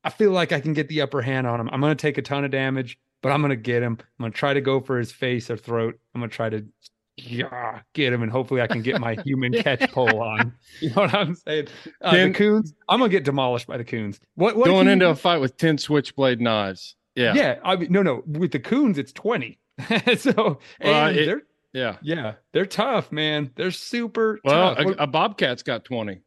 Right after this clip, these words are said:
Speaker 2: Back le-, back feet.
Speaker 1: That's
Speaker 2: Don't forget
Speaker 1: true.
Speaker 2: the back
Speaker 1: And
Speaker 2: feet.
Speaker 1: don't forget the teeth. I, I'm
Speaker 2: Yeah.
Speaker 1: in no illusions. I'm gonna get
Speaker 2: Yeah.
Speaker 1: annihilated, possibly die from blood loss.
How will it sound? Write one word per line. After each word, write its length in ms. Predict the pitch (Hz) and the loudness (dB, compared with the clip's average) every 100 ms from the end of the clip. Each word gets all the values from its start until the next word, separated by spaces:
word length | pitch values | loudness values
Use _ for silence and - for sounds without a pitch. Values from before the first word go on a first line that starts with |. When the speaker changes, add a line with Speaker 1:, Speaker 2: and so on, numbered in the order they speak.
| _ | _
Speaker 2:
Back 320 | 117 143 170 127 | -2 0 0 0
le-, 240 | 123 117 | 0 0
back 340 | 113 131 - | -2 -2 -2
feet. 140 | 139 120 | -2 -2
Speaker 1:
That's 100 | 131 | -2
Speaker 2:
Don't 100 | 127 | -2
forget 200 | 120 151 | 0 2
Speaker 1:
true. 60 | 147 | 2
Speaker 2:
the 40 | 113 | 0
back 180 | - | 2
Speaker 1:
And 260 | 127 139 143 | 2 2 0
Speaker 2:
feet. 40 | |
Speaker 1:
don't 160 | 123 127 | -2 -4
forget 220 | 127 127 | -2 -6
the 60 | - | -6
teeth. 420 | - 156 113 - | -6 -4 -4 -4
I, 120 | 151 180 | -2 0
I'm 160 | 190 | 2
Speaker 2:
Yeah. 160 | 233 202 | 4 4
Speaker 1:
in 60 | 196 | 4
no 260 | 196 196 | 2 2
illusions. 540 | 180 165 156 131 120 - | 2 0 0 -2 -4 -4
I'm 140 | 139 | -2
gonna 160 | 151 139 | -2 0
get 140 | 131 | 2
Speaker 2:
Yeah. 100 | 139 | 2
Speaker 1:
annihilated, 640 | 127 123 131 139 139 139 - | 2 0 -2 0 2 0 0
possibly 380 | 139 131 127 127 | -2 -4 -4 -4
die 200 | 127 120 | -2 -2
from 160 | 127 | -4
blood 180 | 117 117 | -2 -2
loss. 320 | 117 117 117 | -2 -4 -6